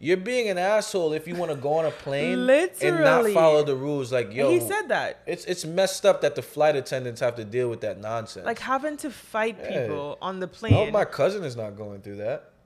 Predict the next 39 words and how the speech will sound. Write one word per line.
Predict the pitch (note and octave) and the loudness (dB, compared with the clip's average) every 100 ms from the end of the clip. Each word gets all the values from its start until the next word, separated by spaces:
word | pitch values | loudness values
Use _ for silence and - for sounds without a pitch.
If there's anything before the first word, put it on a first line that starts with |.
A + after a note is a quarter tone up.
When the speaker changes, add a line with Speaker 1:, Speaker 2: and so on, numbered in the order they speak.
| _ - | _ -14
Speaker 1:
'cause | - | -8
Speaker 2:
You | A3+ | -4
Speaker 1:
she's | |
Speaker 2:
should | D4+ | 0
Speaker 1:
a | F#3+ | 2
flight | C4 | 4
Speaker 2:
ask | C4 | 4
her. | A#3+ | 2
Speaker 1:
attendant. | F#3 E3+ | 2 4
Speaker 2:
Yeah, | F3+ E4 | 4 2
I | B3 | 0
know. | G3+ D4 A3+ F3 | -2 -2 -4 -4
You | F3+ G#3 | -6 -6
should | B3 | -4
ask | G#3 C4 - | -2 -2 -4
her | G3 | -4
because, | E3 F3 G#3+ G3+ | -4 -4 -4 0
Speaker 1:
Yeah. | |
Speaker 2:
like, | A3 G#3 - - - - _ _ A#3+ | 0 0 -6 -20 -20 -20 _ _ -6
okay, | - F4+ | -2 -2
you | D4 | -2
don't | C#4 | -4
wanna | C#4 C4+ | -4 -6
get | C4 | -8
the | A3+ | -6
vaccine. | G#3+ A3 - A#3+ A3+ A3 - | -6 -6 -8 -12 -12 -14 -18
Cool, | - B3 A#3 F#3 C#3 | -14 -8 -4 -2 -2
that's | D#3 E3+ F#3+ | -6 -6 -8
your | F3+ F3+ F3+ | -6 -6 -6
own | F3+ E3+ | -10 -12
thing. | D#3 G3 D3 A#2 | -10 -12 -10 -6
Speaker 1:
Right. | A#2 - F3 | -4 -6 -12
Speaker 2:
You're | F3 G#3 B3 | -8 -6 -6
in | C4 | -6
an | C4 - | -8 -8
enclosed | G#3+ G#3 - - A#3 A#3 C4 C#4+ C4 A#3+ D#4+ _ _ _ _ _ _ | -8 -8 -10 -10 -4 -2 -2 -6 -8 -12 -14 _ _ _ _ _ _
vessel | E3 D#3+ F3 F3+ D#3+ C3 E3 D#4 G#3 | -6 -2 -2 -2 -10 -8 -8 -12 -14
Speaker 1:
Yeah. | D#4 G4+ G#4+ F4+ A#2 F#2 - _ | -12 -10 -4 -4 -4 -6 -16 _
Speaker 2:
with | A3 G#3 | -6 -6